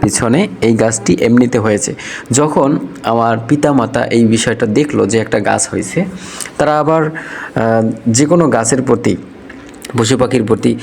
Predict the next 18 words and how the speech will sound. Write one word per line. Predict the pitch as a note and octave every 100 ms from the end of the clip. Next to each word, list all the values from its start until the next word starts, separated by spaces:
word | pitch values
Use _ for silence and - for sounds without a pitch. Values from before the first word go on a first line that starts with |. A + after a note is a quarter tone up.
| -
এবং | - B2
সব | D3+ C#3
কিছুর | C#3+ D3
প্রতি | C3+ C3+
যত্নশীল। | C#3 G#2 - G2+ - F#2+ - - - - -
যখন | B2+ C#3+
এই | F#3
গাছটা | E3 B2+ B2 - C3+
হয়েছে | A#2+ D#3+ -
দেখছে, | D#3 E3 E3 - C3+ E3+ - - -
তখন | B2+ C3 C3 A#2+ -
আব্বু | A2 A2+
আম্মুকে | B2+ B2 B2+
বলছে, | A#2 A#2 A#2 C#3
"এই |
গাছটার | A2+ A2+ - A2+
যত্ন | A2+ - G2+
করো, | G2+ G2